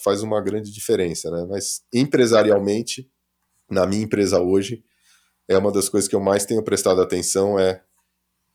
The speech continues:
é procurar que as pessoas ajam com empatia, sabe? Porque a gente vê que muitas vezes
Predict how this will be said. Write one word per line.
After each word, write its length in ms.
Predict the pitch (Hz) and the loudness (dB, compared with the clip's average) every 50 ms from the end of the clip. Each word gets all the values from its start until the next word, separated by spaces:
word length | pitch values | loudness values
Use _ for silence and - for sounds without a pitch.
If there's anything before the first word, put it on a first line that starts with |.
| _ _ _ - | _ _ _ -8
é 320 | 95 90 90 90 87 - _ _ - | -4 -2 -2 -2 -4 -6 _ _ -2
procurar 680 | 110 113 117 117 - 113 98 95 101 110 113 113 - | 0 0 0 0 0 2 4 4 6 6 4 2 -2
que 300 | - - - 113 104 - - - | -8 -12 -12 -10 -10 -10 -8 -6
as 140 | 101 - | -8 -4
pessoas 400 | - 101 92 - 107 101 95 - | -4 -4 -2 0 0 0 2 2
ajam 280 | 104 101 98 95 104 98 | 2 2 2 2 -2 -4
com 240 | 98 - 98 95 92 | -4 -2 -2 -2 -2
empatia, 720 | 92 92 - 90 90 - - - - 80 73 73 67 65 | -2 -2 -2 -2 -2 -2 -6 -8 -8 -10 -10 -10 -10 -10
sabe? 320 | - - 82 78 76 71 | -8 -6 -6 -6 -8 -8
Porque 500 | - - 73 - - 80 82 82 80 80 80 | -12 -14 -16 -10 -8 -4 -4 -2 -2 -2 -4
a 40 | |
gente 260 | 76 85 85 82 - 87 | -4 -6 -8 -8 -4 -4
vê 120 | 92 90 | -4 -4
que 100 | - 95 | -4 -6
muitas 340 | 95 98 95 101 101 92 90 | -6 -4 -2 -2 -2 0 0
vezes 360 | 98 101 95 98 - - | 0 0 0 -2 -4 -6